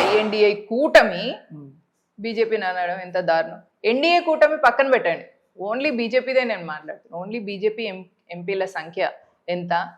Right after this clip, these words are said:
Speaker 1: ఐఎన్డీఏలో ఉన్న మొత్తం అందరు ఎంపీల సంఖ్య ఎంత?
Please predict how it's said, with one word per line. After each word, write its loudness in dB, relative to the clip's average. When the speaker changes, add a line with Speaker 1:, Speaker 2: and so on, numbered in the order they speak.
Speaker 1:
ఐఎన్డీఏలో 6
ఉన్న 0
మొత్తం 0
అందరు 2
ఎంపీల -4
సంఖ్య -10
ఎంత? -8